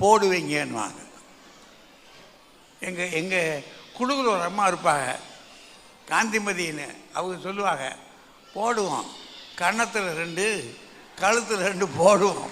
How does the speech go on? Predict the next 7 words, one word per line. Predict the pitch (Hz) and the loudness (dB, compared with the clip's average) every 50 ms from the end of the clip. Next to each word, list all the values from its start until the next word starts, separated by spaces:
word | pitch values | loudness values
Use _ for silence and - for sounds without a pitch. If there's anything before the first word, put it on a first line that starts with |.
| - - | -6 0
போயா" | 190 226 254 269 254 220 - - - - | 2 4 4 6 6 4 4 2 0 -2
அப்படின்னு. | 143 - - - - - - - - - - - - - - - - - - - - - - - - - - - - - - - - - - - - - - - - - - - - - - - - - - - - - - - - - - | -4 -4 -6 -10 -10 -10 -10 -12 -12 -12 -14 -14 -14 -14 -14 -12 -14 -14 -12 -10 -12 -12 -12 -12 -12 -10 -10 -10 -10 -12 -12 -14 -14 -14 -14 -14 -14 -14 -14 -14 -16 -16 -16 -14 -14 -14 -14 -14 -14 -16 -16 -14 -14 -14 -14 -16 -14 -8 -4
ஆனா | - 240 262 247 | -2 0 0 0
நாகர்கோயில்ல | 226 196 185 214 233 294 349 320 320 302 294 254 247 247 233 220 202 185 180 175 190 220 254 254 269 - - - - - - - - - - - - - - - - - - - - - | -2 2 8 10 12 12 12 10 8 4 4 4 4 6 6 4 4 2 2 4 4 4 4 2 0 -4 -10 -14 -18 -20 -20 -20 -20 -20 -20 -20 -20 -20 -20 -20 -20 -20 -20 -20 -20 -10
பூரா | 214 254 311 320 294 269 | -6 -2 0 2 2 2
பணம் | 214 - - 190 208 254 285 285 269 247 | 2 0 0 0 2 2 2 0 -2 -2
தான். | 202 160 | -4 -6